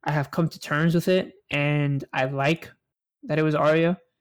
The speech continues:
um, because I do think Jon is gonna serve his purpose later down the line. So I'm glad that it was Arya who did this, and I really like seeing Arya's development. However,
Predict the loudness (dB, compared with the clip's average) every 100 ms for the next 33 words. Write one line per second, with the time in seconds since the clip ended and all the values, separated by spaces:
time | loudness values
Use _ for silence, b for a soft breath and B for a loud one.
0 | _ _ _ -4 2 4 4 0 0 0
1 | 2 0 0 0 0 2 0 -2 -4 -4
2 | -2 -4 -2 -8 -4 -6 -2 -4 -4 -14
3 | -20 _ _ -2 0 0 0 0 0 -2
4 | 0 -2 -4 b b _ _ -4 0 2
5 | 2 2 2 2 0 0 0 0 -4 _
6 | _ _ _ _ _ _ -2 -2 0 0
7 | 2 2 2 0 0 0 0 -2 0 2
8 | 2 2 0 -4 -4 -2 -2 -2 -2 0
9 | -2 -4 -10 _ _ -10 -4 0 2 2
10 | 0 -4 b b _ _ _ 2 4 4
11 | 2